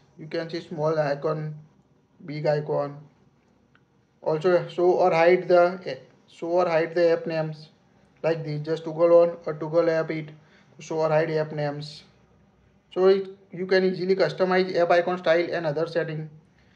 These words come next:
To set custom, tap on a custom icon. When you turn custom, you can see shape, square, hexagon, spherical, circle. You can see different style icon shape.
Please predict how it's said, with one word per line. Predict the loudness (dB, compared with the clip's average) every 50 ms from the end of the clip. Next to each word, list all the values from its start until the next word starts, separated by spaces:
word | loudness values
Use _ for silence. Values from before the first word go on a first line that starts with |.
| _ _ _ _
To | -8 0
set | 2 2 2 4 2
custom, | 0 0 0 0 0 0 0 0 -2 -4 -8 -10 -14 _
tap | -4 -2 0 0
on | 0 0
a | 0
custom | -4 -4 -2 -2 -2 -2
icon. | -2 -4 0 0 0 0 0 -2 -8 -14 -20 _ _ _ _ _ _ _ _ _ _ _ _ _ _ _
When | -4 -2 0 2
you | 2 2
turn | 2 0 0 0
custom, | -2 -4 -6 -2 0 0 0 0 -2 -6 -10 -14 -20 _ _ _ _ _ _ _ _ _
you | -12 -12 -6 0
can | 2 2 2 2
see | 0 -2 -4 -4
shape, | -6 -10 -14 -12 -8 -4 -4 -4 -4 -6 -12 -20 _ _ _ _
square, | -20 -20 -8 0 2 4 4 4 2 0 -6 -16 -20 -20 _ _ _ _ _ _ _ _ _ _ _ _ _ _ _
hexagon, | -8 -8 -6 -2 -2 0 2 2 2 2 2 -2 -4 -10 -18 _ _ _ _ _ _
spherical, | _ -20 _ -8 -6 -4 -2 -2 0 2 2 2 2 0 -4 -10 -18 _ _ _ _ _ _ _ _ _ _ _ _ _ _ _ _ _ _ _ _ _ _ _ _ _ _
circle. | _ -6 -4 -4 -2 0 2 2 2 0 -2 -6 -12 -16 -16
You | -14 -14
can | -2 0 2 2 2
see | 0 -4 -6
different | -6 -8 -10 -6 -2 -2 -2 -2 -2 -8 -12 -16 -20 _
style | -20 -6 -2 0 0 2 4 2
icon | 2 2 2 0 -2 0
shape. | -2 -4 -6 -6